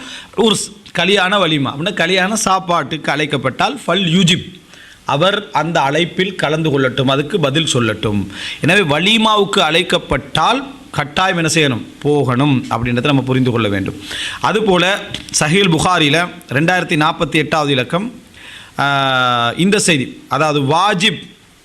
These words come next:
அப்படின்றதுக்கு ம-, முக்கியமாக வைக்கக்கூடிய செய்தி எது? "அவுலிம் வலோ பிஷாத்", ஒரு ஆட்டை கொண்டேனும் என்ன செய்யுங்க? வலிமா கொடுங்கன்றதுல, ஆ, இது ஒரு முக்கியமான ஒரு செய்தி. அதாவது ஆக குறைந்தது ஒரு ஆடு இருக்கணும். வாஜிப் அல்ல, சிறப்பு.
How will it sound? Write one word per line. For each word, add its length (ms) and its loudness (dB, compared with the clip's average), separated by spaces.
அப்படின்றதுக்கு 520 0
ம-, 300 0
முக்கியமாக 580 2
வைக்கக்கூடிய 360 0
செய்தி 240 2
எது? 160 2
"அவுலிம் 400 0
வலோ 260 2
பிஷாத்", 420 0
ஒரு 180 0
ஆட்டை 560 2
கொண்டேனும் 440 2
என்ன 140 4
செய்யுங்க? 340 2
வலிமா 480 2
கொடுங்கன்றதுல, 720 2
ஆ, 320 0
இது 280 2
ஒரு 140 4
முக்கியமான 520 2
ஒரு 120 2
செய்தி. 280 2
அதாவது 320 2
ஆக 280 2
குறைந்தது 640 0
ஒரு 160 0
ஆடு 260 0
இருக்கணும். 500 0
வாஜிப் 320 0
அல்ல, 180 2
சிறப்பு. 440 -2